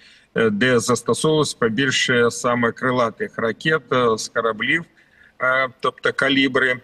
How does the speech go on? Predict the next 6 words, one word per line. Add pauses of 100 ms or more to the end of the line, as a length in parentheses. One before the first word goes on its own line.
(260)
і,
е,
з
літаків
стратегічних,
е,